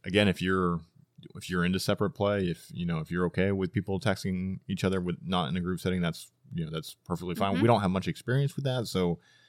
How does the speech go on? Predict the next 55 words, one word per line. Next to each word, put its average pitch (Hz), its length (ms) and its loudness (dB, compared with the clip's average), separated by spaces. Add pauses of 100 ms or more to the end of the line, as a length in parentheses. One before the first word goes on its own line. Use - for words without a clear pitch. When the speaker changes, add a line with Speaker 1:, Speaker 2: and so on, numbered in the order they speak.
(200)
Speaker 1:
I - 20 -8
couldn't 92 200 0
really 85 160 0
tell 87 200 0
you 85 120 0
what 85 180 -2
to - 80 -10
do 87 180 0
and 85 80 2
not 85 180 2
to 82 60 -6
do 87 180 -2
in 82 60 0
that 85 140 2
Speaker 2:
No. - 40 -8
Speaker 1:
situation. 90 680 2
But, 87 140 2
Speaker 2:
Mm-hmm. 82 180 0
Speaker 1:
uh, 82 40 -2 (440)
for 113 160 0
us, 123 100 2
I - 40 0
think 95 120 2
we're 87 80 0
gonna 87 60 0
focus 87 380 -2
more 82 380 -2
kinda 80 220 -2
on 78 100 -4
that 78 160 -8
group 85 240 -4 (260)
chat - 460 -4
setting. - 440 -4
Speaker 2:
Yeah, 277 120 -2
well, 262 120 -6
'cause 277 140 -2
that's 311 240 0
really 226 220 -2
all 180 140 0
we 196 80 -10
know 160 140 -10
anything 160 260 -14
about. 160 460 -2
<laughs> - 360 0
Speaker 1:
Yeah. - 240 4 (580)
Speaker 2:
So, 202 440 4
um, 220 280 2
so 277 140 -2
yeah, 269 380 2
so 254 200 2
Dan 247 520 0
is - 280 -8
typically 202 640 -4
the 180 160 -10
starter 165 720 -2